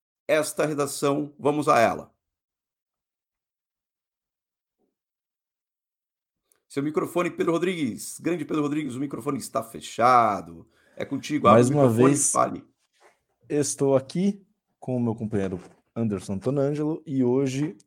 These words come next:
Speaker 2: talvez uma novidade, já que falamos de grade, nós retomaremos aquela prática tão gostosa de irmos à grade e vermos. Afinal de contas, que no-, o que diz a nota sobre o texto e o que diz o texto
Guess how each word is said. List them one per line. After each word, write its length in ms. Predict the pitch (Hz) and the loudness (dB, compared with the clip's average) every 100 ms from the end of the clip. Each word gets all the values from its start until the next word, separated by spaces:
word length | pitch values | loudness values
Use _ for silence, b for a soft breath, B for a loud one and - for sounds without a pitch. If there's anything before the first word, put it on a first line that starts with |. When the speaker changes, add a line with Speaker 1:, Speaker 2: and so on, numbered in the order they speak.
| _ | _
Speaker 2:
talvez 340 | 127 123 120 | 0 2 2
uma 180 | 127 139 | 0 -4
novidade, 720 | 127 127 165 170 110 104 90 | -2 -2 -2 2 4 4 0
já 160 | 85 95 | -4 -6
que 100 | - | -4
falamos 420 | - 110 101 101 | -2 0 0 -4
de 100 | 110 | -6
grade, 580 | 147 127 110 120 135 220 b b b _ - | 2 4 4 2 -2 -14 b b b _ -4
nós 280 | 120 120 | -2 -2
retomaremos 840 | - 175 - 208 202 156 151 156 143 | 0 -2 2 2 4 6 6 4 -2
aquela 280 | - 165 | 0 2
prática 720 | 170 - 135 156 - - 104 - _ _ - | 2 2 4 4 -4 -10 -10 -10 _ _ -6
tão 160 | 123 | -2
gostosa 540 | 139 147 - 123 127 147 | -2 -4 2 2 2 0
de 120 | 139 | 0
irmos 260 | 123 135 | -2 0
à 80 | 139 | 0
grade 400 | 127 110 117 131 | 2 4 4 2
e 40 | 147 | -4
vermos. 840 | 113 107 131 123 92 92 - - _ _ _ _ _ | -2 2 4 2 -2 -14 -20 -20 _ _ _ _ _
Afinal 380 | - 92 104 101 | -8 -6 -4 -4
de 120 | 104 | -4
contas, 640 | - 107 110 120 123 - | -2 0 0 -2 -2 -4
que 240 | - - 170 | -10 -6 -2
no-, 420 | 139 123 143 135 | 2 4 4 2
o 160 | 131 113 | -4 -8
que 240 | - 196 | -2 -2
diz 500 | 175 120 185 196 - - | -2 0 0 0 -2 -2
a 100 | 131 | 0
nota 480 | 127 110 117 - 139 _ | 2 2 0 -6 -18 _
sobre 360 | - 110 101 | -10 -6 -6
o 40 | 131 | -4
texto 340 | 127 120 120 | 0 0 -2
e 40 | |
o 40 | 143 | -8
que 180 | - 180 | -6 -4
diz 200 | 156 151 | -2 -4
o 60 | |
texto 520 | 175 139 135 135 - | -2 2 2 2 -8